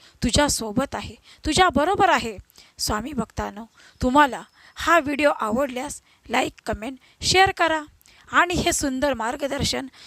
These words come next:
शेवटपर्यंत ऐका. ज्याला गरज असेल त्याला हे सुंदर मार्गदर्शन नक्की शेअर करा. स्वामी माऊली तुमचे कल्याण करतील आणि हा संदेश दुर्लक्ष न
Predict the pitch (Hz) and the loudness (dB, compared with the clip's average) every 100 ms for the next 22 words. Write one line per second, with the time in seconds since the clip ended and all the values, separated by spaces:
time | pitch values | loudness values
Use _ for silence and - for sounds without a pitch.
0 | - - 302 285 339 - 240 226 269 294 | -8 2 4 6 4 0 -4 -4 -4 -6
1 | 202 - 277 - _ _ - 262 247 262 | -10 -12 -20 -20 _ _ -4 0 2 0
2 | 233 226 294 254 208 202 196 _ - - | -4 -6 -6 -6 -10 -12 -14 _ -10 2
3 | 302 370 349 370 - 294 320 294 247 330 | 4 4 2 0 -2 -2 0 0 0 -4
4 | 302 285 262 247 196 - - - 240 247 | -4 -2 -2 -4 -8 -16 -20 -10 -2 -2
5 | - 349 - 269 247 277 202 196 - _ | 2 4 4 2 -2 -4 -8 -14 -18 _
6 | - - - 247 220 254 247 202 208 269 | -20 -6 0 2 2 -2 -4 -4 -4 -6
7 | - - - - 330 - 359 - 240 240 | -8 -20 -10 -4 -2 2 0 0 0 2
8 | 294 320 240 - - - _ _ _ - | 2 0 -8 -14 -14 -18 _ _ _ 0
9 | 302 254 - 285 - 220 226 269 - - | 0 0 -2 0 0 -4 -2 -2 -4 -8
10 | - - - 269 277 302 - - 233 240 | -20 -14 4 4 6 4 4 0 0 -2